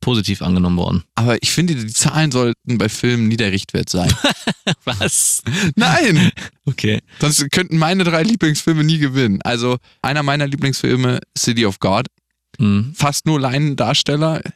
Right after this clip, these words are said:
Speaker 2: über das Leben in Rio und die Gangkriege und Drogenwars.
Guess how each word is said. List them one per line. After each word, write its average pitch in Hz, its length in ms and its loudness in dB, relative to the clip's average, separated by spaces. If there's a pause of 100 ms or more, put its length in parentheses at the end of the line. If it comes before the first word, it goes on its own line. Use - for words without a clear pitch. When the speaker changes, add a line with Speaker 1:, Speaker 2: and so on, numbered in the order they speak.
Speaker 2:
über 117 180 2
das 117 160 0
Leben 127 240 2
in 117 140 2
Rio 120 340 2
und 110 100 0
die 110 320 0
Gangkriege 127 640 -2
und 107 220 0
Drogenwars. 117 720 0